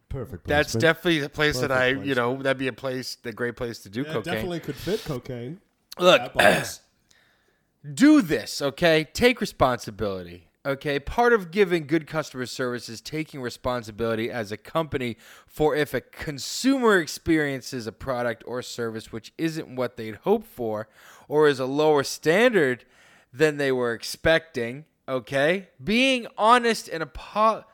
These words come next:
Speaker 2: apologizing to the customer is important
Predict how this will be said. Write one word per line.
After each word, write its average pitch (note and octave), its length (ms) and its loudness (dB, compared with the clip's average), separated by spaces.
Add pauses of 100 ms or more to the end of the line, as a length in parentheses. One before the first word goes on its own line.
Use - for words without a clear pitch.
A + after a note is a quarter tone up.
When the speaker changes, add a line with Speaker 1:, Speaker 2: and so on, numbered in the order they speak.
(340)
Speaker 2:
apologizing A#2 1400 -4 (100)
to - 140 -12
the A2 100 -10
customer G#2+ 480 -12
is G#2+ 240 -16
important G#2+ 600 -18